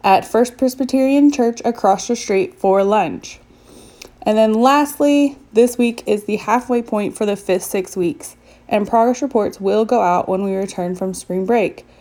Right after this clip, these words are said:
Everyone is doing great, so continue to work hard. Have a safe and fun spring break next week, and remember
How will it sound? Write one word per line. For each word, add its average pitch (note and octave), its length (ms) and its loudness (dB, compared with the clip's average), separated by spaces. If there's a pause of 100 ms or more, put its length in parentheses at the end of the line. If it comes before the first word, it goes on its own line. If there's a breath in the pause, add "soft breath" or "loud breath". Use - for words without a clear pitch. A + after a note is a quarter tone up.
(380 soft breath)
Everyone C#4+ 440 4
is A#3+ 180 0
doing A3+ 380 -2
great, F#3+ 440 0 (200 soft breath)
so A3+ 160 -2
continue B3 480 2
to B3+ 120 2
work F#3+ 300 2
hard. D#3+ 400 0 (440 soft breath)
Have G#3+ 180 2
a A3 100 2
safe A#3+ 480 0
and C4+ 180 4
fun G#3+ 240 2
spring A#3 360 0
break F3+ 200 2
next F3+ 280 -6
week, F3 240 0
and G3+ 120 -2
remember F3 520 -2